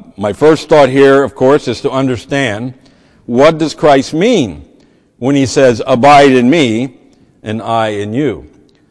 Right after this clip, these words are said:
Well, being a, being an English teacher for many years and a grammar teacher, I,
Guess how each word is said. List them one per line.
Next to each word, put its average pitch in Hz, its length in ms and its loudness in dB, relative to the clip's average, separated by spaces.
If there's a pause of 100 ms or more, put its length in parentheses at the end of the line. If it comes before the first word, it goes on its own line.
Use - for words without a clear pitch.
(1120)
Well, 143 200 2
being 185 340 4
a, 127 300 2 (380)
being 170 200 -2
an 151 120 -2
English 160 360 -2
teacher 139 380 -4
for 123 140 -12
many 135 280 -4
years 135 360 0
and 120 80 -10
a 117 40 -10
grammar 139 360 -2
teacher, 117 400 -6
I, 131 260 0